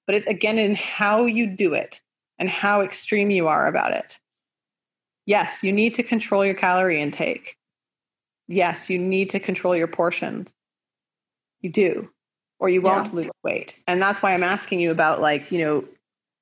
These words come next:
Speaker 1: oftentimes, again,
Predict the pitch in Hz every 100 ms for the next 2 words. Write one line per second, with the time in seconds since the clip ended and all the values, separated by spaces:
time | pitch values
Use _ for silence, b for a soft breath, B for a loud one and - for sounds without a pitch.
0 | _ _ - 180 - 196 196 208 180 165
1 | 160 - _ - 170 180 185 160 151 165
2 | -